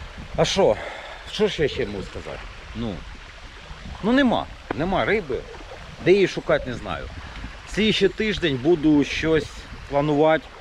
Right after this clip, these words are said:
теж. Е, завтра флагман Friendly Days, двадцять чотири роки флагману. І я,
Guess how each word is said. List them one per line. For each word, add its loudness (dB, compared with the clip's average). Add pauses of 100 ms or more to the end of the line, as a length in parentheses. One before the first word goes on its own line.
(120)
теж. 2 (840)
Е, 4
завтра 4 (1120)
флагман 4 (220)
Friendly 0
Days, 4
двадцять 0
чотири 2
роки 2
флагману. 0 (140)
І -6
я, 0